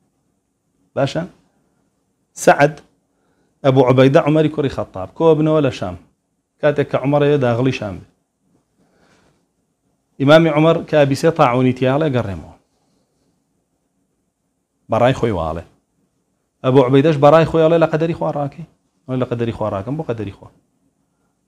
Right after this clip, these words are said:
ئیمامی عومەر وا جواب، جوابیە داتەوە. دەی حەدیثێک هەیە لەسەر تاعون لەوێیانە ئیمامی عومەر بیستوێتی، ئەبوو عوبەیدەی کوڕی جەڕاح بیست. سەعد بیستوێتی.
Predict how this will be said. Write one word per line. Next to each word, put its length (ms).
ئیمامی 260
عومەر 180
وا 80
جواب، 220
جوابیە 340
داتەوە. 300
دەی 180
حەدیثێک 420
هەیە 180
لەسەر 220
تاعون 320
لەوێیانە 460
ئیمامی 320
عومەر 220
بیستوێتی، 380
ئەبوو 220
عوبەیدەی 320
کوڕی 200
جەڕاح 220
بیست. 240
سەعد 280
بیستوێتی. 420